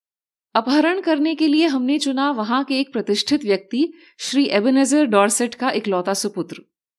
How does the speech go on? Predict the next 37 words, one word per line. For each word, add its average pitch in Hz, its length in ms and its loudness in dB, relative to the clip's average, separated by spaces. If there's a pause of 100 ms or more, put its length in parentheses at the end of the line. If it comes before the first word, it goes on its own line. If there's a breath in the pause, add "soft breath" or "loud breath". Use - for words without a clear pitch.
(640)
पिता 320 260 4
जाने 233 320 2
माने 254 260 0
नागरिक 175 460 -2
थे 262 220 -4 (380 soft breath)
जिनका 269 340 4
लेन 247 280 4
देन 233 200 2
का 220 100 -2
काम 151 280 -6
था। 147 300 -20 (840)
बेटा 294 320 2
दस 226 320 0
साल 320 260 2
का 330 200 -2
चित्तीदार 285 540 0
चेहरे 277 340 -2
वाला 269 280 -2
प्यारा 277 320 0
सा 262 160 -2
बच्चा, 175 380 -6 (500)
जिसके 294 340 2
लिए 311 260 4
उसके - 320 -2
पिता 285 300 -2
पिघल 254 380 -2
कर 285 200 0
दो 190 180 0
हजार 262 360 2
डॉलर 247 320 0
देने 240 280 -2
में 277 120 -4
एक 254 320 -2
पल 294 160 2
भी 269 120 2
नहीं 247 240 2
गवाएंगे। 156 580 -2